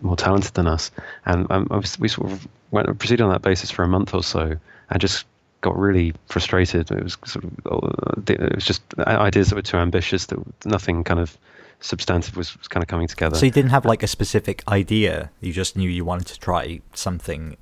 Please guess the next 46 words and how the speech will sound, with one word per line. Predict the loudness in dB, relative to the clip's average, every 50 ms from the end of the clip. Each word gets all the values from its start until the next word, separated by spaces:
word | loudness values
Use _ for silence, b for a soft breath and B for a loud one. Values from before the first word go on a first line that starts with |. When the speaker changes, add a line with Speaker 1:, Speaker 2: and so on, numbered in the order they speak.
| -6
Speaker 2:
in | -4 -2 -2 -2
this | -2 -4 -4 -6
kind | -6 -4 -4 -4 -4
of | -6 -8 -10 -12 -12 -10 -6
genre, | -4 -2 -2 -2 -2 -4 -8 -10
so | -10 -10 -10
to | -10 -10
speak? | -12 -12 -14 -14 -16 -20 -20 -20 _ _ _ _ -20 -20 _ _ _ _ 0
Speaker 1:
We | 2 4
knew | 4 6 6
we | 6
wanted | 6 4 2 -2 -6
to | 0
do | 2 4 6 6 6 6 4 4 2 0 -2 -2
something | 0 0 2 2 2 2 2 4
about, | 4 4 4 2 2 0 -2 -6
uh, | -8 -6 -6 -4
something | -2 0 2 2 2
that | 2
would | 0 2
be, | 2 4 4 6 6 4 4 4 2 2 0 -2 -4 -6 -2
that | 0 0 0
would | 2 2
tell | 2 2
a | 2
story | 2 2 2 4 4 4 4 4 2 2
in | 2
a, | 2 0 0 0 -2 -6 -4 -6 -6 -4 -2
in | 0 0 0
some, | 2 2 4 4 4 2 2
some | 0 2 2 4 4
way, | 4 4 2 2 0
something, | 0 0 2 2 0 0 -2 -6 -10
some, | -8 -6 -6 -6 -4 -4 -2
some | 0 0 2
kind | 2 4 4 4
of | 4
interactive | 2 2 0 -2 -4 -8 -4
storytelling. | -2 0 0 0 0 0 0 0 0 0 -4 B B B B B B B B B -12 -4 -2
We | -2
started | 0 2 2 2 2 2 2
off | 0 0 0 -2
in | -2 0 2 4
a | 4
really | 6 4 4 4
different, | 4 2 2 2 2 0 -2